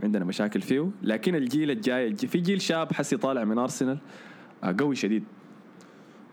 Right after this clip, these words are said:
كويس؟ يعني نتكلم عن ماتيو غويندوزي، نتكلم عن جو ويلك اللي كان لعب بالمباراة قبالة ضد ليفربول، قدم مباراة ممتازة برضه.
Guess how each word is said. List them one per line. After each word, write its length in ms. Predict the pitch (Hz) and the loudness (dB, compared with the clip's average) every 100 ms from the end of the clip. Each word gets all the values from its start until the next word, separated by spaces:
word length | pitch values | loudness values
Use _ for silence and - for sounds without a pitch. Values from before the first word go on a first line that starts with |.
| - | -2
كويس؟ 360 | 107 131 - | 0 0 -2
يعني 160 | 104 107 | 0 0
نتكلم 280 | 110 143 123 | 0 0 0
عن 120 | 113 | 2
ماتيو 280 | 107 104 104 | 2 2 0
غويندوزي، 800 | 104 101 123 123 110 113 113 107 | 0 2 2 2 2 2 2 0
نتكلم 420 | 98 - 110 95 | 0 0 2 2
عن 320 | 92 90 90 | 0 0 -2
جو 180 | 101 110 | 0 2
ويلك 440 | 110 135 123 - - - - - - 113 | 2 0 -2 -6 -14 -20 -20 -20 -10 -2
اللي 140 | 95 | 0
كان 200 | 143 139 | 2 2
لعب 200 | 143 139 | 2 0
بالمباراة 380 | 117 107 107 123 | 0 0 2 2
قبالة 360 | 123 110 127 117 | 2 0 2 2
ضد 140 | 101 | 0
ليفربول، 360 | 98 98 110 110 | 0 0 0 0
قدم 260 | 117 107 101 | 0 0 0
مباراة 220 | 98 104 | 0 0
ممتازة 420 | 101 104 110 101 | -2 -2 -2 -2
برضه. 300 | 101 98 98 | -2 -4 -8